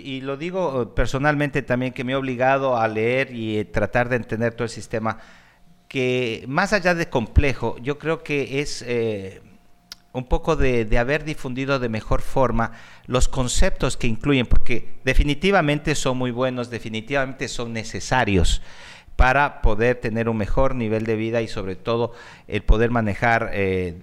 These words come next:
adecuadamente lo que a todo el mundo le afecta, que son, eh, la disposición final de los desechos. Pero el tema empieza por una cosa. Primero, explicar las fundas de un litro, qué capacidad tienen.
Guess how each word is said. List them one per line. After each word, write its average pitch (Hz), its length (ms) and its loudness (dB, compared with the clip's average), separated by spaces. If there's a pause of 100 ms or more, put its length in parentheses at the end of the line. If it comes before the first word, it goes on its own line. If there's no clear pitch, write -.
adecuadamente 117 1000 0
lo 95 160 -4
que - 100 -4
a 90 80 -8
todo 117 140 -4
el 107 60 -6
mundo 107 220 -8
le 98 80 -2
afecta, 104 360 -4
que 95 100 -6
son, 104 300 -2
eh, 92 300 -4
la 98 120 -4
disposición 104 520 -6
final 101 300 -6
de 92 100 -4
los 87 140 -4
desechos. 87 460 -8 (540)
Pero 190 260 6 (960)
el 147 120 0
tema 226 200 0
empieza 180 360 2
por 139 140 2
una 131 220 2
cosa. 95 260 2
Primero, 196 400 4
explicar 143 720 0
las 147 180 0
fundas 147 320 -2
de 139 80 -4
un 135 140 -4
litro, 147 300 -6
qué 135 120 -10
capacidad 117 520 -6
tienen. 113 360 -8